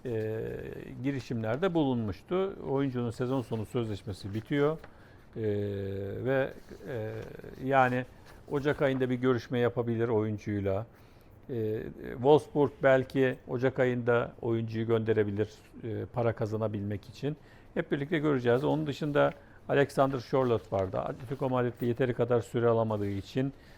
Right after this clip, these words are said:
e, mutsuz olan, geçen yıldan beri mutsuz olan aslında ayrılmak isteyen, piyasa değeri işte yirmi beş milyon euro ama, e, çok az maçların yüzde ellisinde, yüzde kırk dokuzunda oynayabildiği için,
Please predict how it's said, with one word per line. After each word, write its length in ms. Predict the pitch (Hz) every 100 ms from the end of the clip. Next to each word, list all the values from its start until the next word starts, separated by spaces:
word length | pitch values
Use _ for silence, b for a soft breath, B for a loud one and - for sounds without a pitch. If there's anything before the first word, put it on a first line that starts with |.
| B B -
e, 440 | 117 110 110 110 113 - 120 113
mutsuz 380 | 131 - 147 131
olan, 320 | 120 107 107
geçen 280 | 120 - 135
yıldan 380 | 135 120 117
beri 140 | 107 107
mutsuz 320 | 107 - -
olan 220 | 107 104
aslında 420 | 104 101 127 127
ayrılmak 480 | 143 117 117 117 107
isteyen, 440 | - - 107 117 - B B B B -
piyasa 320 | 131 131 156
değeri 440 | 127 123 123 123 135
işte 220 | - -
yirmi 200 | 113 113
beş 220 | 117 117 -
milyon 440 | 110 110 107 104
euro 140 | 110
ama, 320 | 151 123 104 107 B B B B -
e, 240 | 110 107 120 -
çok 260 | 151 -
az 260 | 139 117 -
maçların 500 | 123 110 - 127 127
yüzde 320 | 120 117 120
ellisinde, 500 | 123 117 - 120 117
yüzde 280 | 113 113 123
kırk 240 | 127 113
dokuzunda 400 | 120 131 117 123
oynayabildiği 680 | 120 120 117 117 120 139 135
için, 340 | 113 139 151